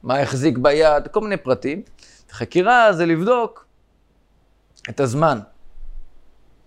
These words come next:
את המקום, באיזה מקום, באיזה שנה, באיזה חודש, באיזה יום, באיזה שעה וכולי. אז גם על דיני ממונות וגם על דיני נפשות צריך דרישה וחקירה, שנאמר, "משפט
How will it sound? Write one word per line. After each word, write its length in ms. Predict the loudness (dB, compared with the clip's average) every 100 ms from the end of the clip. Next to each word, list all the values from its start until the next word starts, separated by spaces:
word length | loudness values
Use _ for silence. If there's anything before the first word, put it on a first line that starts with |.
| _ _ -20 _ _ -6
את 120 | -2
המקום, 960 | 2 4 4 2 -2 -4 2 4 4 -2 -16 -20 _ _ _ _ _ _ _ _ _ _ _ _ _ _ _ _ _ _
באיזה 200 | -6 -4
מקום, 520 | -4 0 2 2 -2 -10 -10
באיזה 260 | -6 -6
שנה, 440 | -4 -6 0 0 0 -4 _ -20
באיזה 180 | -18 -6
חודש, 640 | 0 0 0 -4 -6 -12
באיזה 240 | -16 -6 -2
יום, 340 | 0 0 -2
באיזה 200 | -8 -12
שעה 300 | -6 -2 0 -2
וכולי. 300 | -6 -12 -10 -14 -16 -18 _ _ _ -20 -16 -16 -14 -10 -10 -12 -20 -20 -20 -20 -20 _ _ -20 _ _ -10 -6 -6
אז 140 | -4 0
גם 160 | 2
על 100 | 2
דיני 160 | 0 -2
ממונות 360 | -2 0 0 -2
וגם 200 | 0 0
על 60 | -2
דיני 180 | -2
נפשות 340 | -2 0 0 0
צריך 200 | 0 -2
דרישה 280 | -2 0 0
וחקירה, 400 | 0 -4 -2 -2
שנאמר, 300 | -2 -2 -2
"משפט 920 | -2 -6 0 4 6 4 0 -12 -18